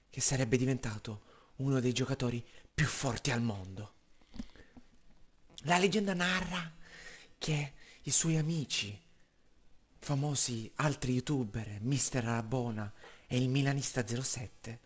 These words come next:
lo prendevano per il cosiddetto culo perché dicevano:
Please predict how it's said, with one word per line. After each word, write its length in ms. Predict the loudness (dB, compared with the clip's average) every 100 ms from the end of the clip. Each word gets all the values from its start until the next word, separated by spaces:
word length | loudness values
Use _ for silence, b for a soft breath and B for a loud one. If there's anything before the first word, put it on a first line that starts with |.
| B B B B
lo 140 | 2 4
prendevano 680 | 2 4 4 2 2 0
per 160 | 0 0
il 160 | 0 0
cosiddetto 1040 | 0 0 2 2 0 -4 -4 -6 -16 -10
culo 840 | 4 8 8 8 6 6 4 2 -4 -12 -20 B B B B B B _ 2
perché 800 | 2 2 -2 0 0 0 -6 -14 -20 -20 -20 -20 _ b b b -6
dicevano: 760 | -2 0 0 0 -2 -6 -8